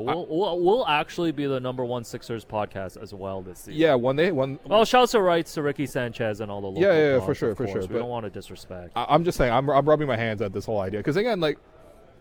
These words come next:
Speaker 1: you know, it, it, Toronto didn't have a good offseason.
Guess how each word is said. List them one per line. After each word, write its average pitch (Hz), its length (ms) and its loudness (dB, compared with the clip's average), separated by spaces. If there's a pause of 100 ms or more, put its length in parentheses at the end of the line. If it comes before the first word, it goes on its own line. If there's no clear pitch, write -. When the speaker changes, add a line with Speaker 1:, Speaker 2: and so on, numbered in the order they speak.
(360)
Speaker 1:
you 156 80 -2
know, 151 200 -2 (200)
it, 135 200 -2
it, - 220 -10
Toronto 185 260 2
didn't 190 120 0
have 185 100 0
a 185 40 0
good 180 120 0
offseason. 185 540 -2